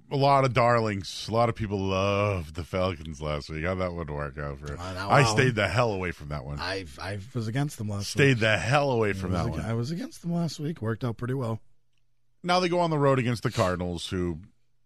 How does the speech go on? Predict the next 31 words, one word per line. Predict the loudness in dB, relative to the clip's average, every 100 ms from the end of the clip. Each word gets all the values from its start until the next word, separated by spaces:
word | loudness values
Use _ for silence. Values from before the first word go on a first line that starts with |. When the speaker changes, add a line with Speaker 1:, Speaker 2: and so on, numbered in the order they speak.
| -10
Speaker 1:
and | -4
the | -2
Cardinals | 0 0 0 -2
are | -2 -4
the |
worst | -2 -2 -2
team | -4
in | -4
the |
league, | -2 -2 -4 -10 _
but | -4 -4 -8 -6
obviously | -4 -4 -6 -4
we | -4
know | -2 -2
that. | -2 -4 _ _
Speaker 2:
Yeah. | -6
Speaker 1:
Uh, | -4 -2 -2 -4 -8 _ _ _ _ _ _ _ _ _ 2
Kyler | 4 6 6
Murray, | 4 4 2 0 -2
we | -2
assume, | -2 -4 -4 -2 -2 -4 -4
if | -4 -2
everything | -2 -2 -4
goes | -4 -2 0
well, | 0 2
will | 0
be | -2
Speaker 2:
He's, | -2
Speaker 1:
playing. | 0 0 0
Speaker 2:
he's | 0 0
starting. | 4 6 6 2